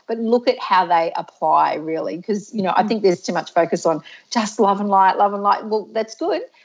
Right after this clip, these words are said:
Speaker 1: but, but have a look at the
Speaker 2: Oh,
Speaker 1: grounding
Speaker 2: no.
Speaker 1: part as
Speaker 2: Yeah.
Speaker 1: well and look at our sh-, we need to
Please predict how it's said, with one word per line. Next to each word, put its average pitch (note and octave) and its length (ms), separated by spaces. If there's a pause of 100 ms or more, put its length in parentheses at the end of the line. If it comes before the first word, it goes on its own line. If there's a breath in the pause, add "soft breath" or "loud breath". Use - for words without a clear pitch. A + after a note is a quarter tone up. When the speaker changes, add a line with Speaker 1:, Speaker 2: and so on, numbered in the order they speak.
(140)
Speaker 1:
but, G3+ 140 (160)
but G3+ 100
have G3 240
a - 40
look F#3+ 180
at - 60
the A3+ 60
Speaker 2:
Oh, G#3+ 60
Speaker 1:
grounding F3 360
Speaker 2:
no. E3+ 40
Speaker 1:
part D#3+ 240
as F3 160
Speaker 2:
Yeah. F3 60
Speaker 1:
well E3+ 160
and A3 180
look B3 140
at C#4+ 40
our A#3+ 120
sh-, - 200
we B3 100
need A#3+ 300
to F#3+ 220